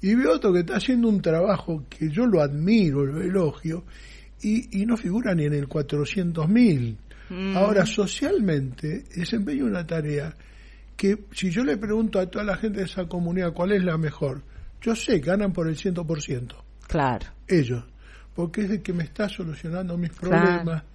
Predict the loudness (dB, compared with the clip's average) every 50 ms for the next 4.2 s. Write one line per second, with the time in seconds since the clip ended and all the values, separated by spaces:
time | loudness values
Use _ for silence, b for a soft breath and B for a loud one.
0 | b b b b b b b b -14 -8 -6 -6 -6 -4 -4 -2 -2 0 0 0
1 | 0 -2 -4 0 2 4 4 4 2 -2 -2 -2 -2 -2 -2 -2 -2 0 0 0
2 | 0 0 0 -2 -2 -2 -2 -2 -2 -2 0 0 0 -2 -2 -4 -6 -4 -4 -6
3 | -8 -6 -4 -2 -2 -2 -2 -2 -2 -4 -4 -4 -6 -6 -4 -4 -4 -4 -4 -4
4 | -4 -4 -4